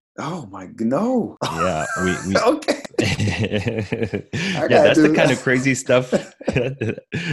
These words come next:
Speaker 2: That's the kind of crazy stuff we do, man. It, it really challenges the mind to, to,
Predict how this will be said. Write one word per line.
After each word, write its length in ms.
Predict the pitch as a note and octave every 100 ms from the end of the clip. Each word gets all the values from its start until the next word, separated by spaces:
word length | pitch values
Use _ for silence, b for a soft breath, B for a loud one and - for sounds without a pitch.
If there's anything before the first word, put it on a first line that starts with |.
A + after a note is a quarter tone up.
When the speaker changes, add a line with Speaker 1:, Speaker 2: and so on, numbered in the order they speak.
| A#2+
Speaker 2:
That's 200 | B2 C#3
the 80 | -
kind 160 | C3+ A#2+
of 80 | A2
crazy 300 | A2+ A2 A2+
stuff 320 | - A2 -
we 120 | A2+
do, 260 | G2+ A2 G#2
man. 340 | F2+ F2 F2
It, 320 | F#2 E2 G#2
it 100 | G2
really 260 | G#2+ A2 B2+
challenges 720 | C3+ - A#2 G2 G2 G2 F#2+
the 100 | F#2+
mind 600 | F2+ F2+ G#2 C#3 F#2 E2
to, 180 | - D#2+ -
to, 440 | - F2+ E2+ E2+